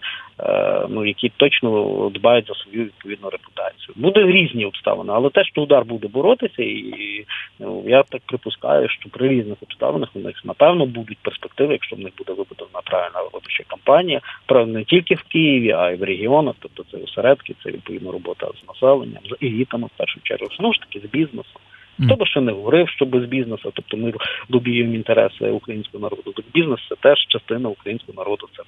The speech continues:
Speaker 1: певний прошарок населення. Тобто, ну, я думаю, що удари будуть, напевно, перспективи. Тобто, які, я зараз не готовий.
Speaker 2: Мгм.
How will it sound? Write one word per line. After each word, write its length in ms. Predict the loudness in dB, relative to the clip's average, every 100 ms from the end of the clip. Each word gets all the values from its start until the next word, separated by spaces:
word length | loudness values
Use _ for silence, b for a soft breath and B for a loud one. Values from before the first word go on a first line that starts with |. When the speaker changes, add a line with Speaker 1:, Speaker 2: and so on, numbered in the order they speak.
| 4
Speaker 1:
певний 280 | 4 4 0
прошарок 460 | -6 0 0 0 -8
населення. 280 | -8 -6 -6 -8 -20 B B B -14
Тобто, 480 | -2 0 2 2 4
ну, 60 | 6
я 80 | 6
думаю, 300 | 6 4 4
що 180 | 4 4
удари 680 | 4 4 4 6 6 6 2 -4 -6 -10 -14 -4 2
будуть, 280 | 2 2
напевно, 340 | 0 0 0 -2
перспективи. 640 | -16 -16 -18 -14 -14 -12 -12
Тобто, 240 | -10 2 2
які, 260 | 4 2
я 200 | 4 4 4
зараз 220 | 4 6 4
не 360 | 0 0 0 -4 -12
готовий. 300 | -6 0
Speaker 2:
Мгм. 100 | 0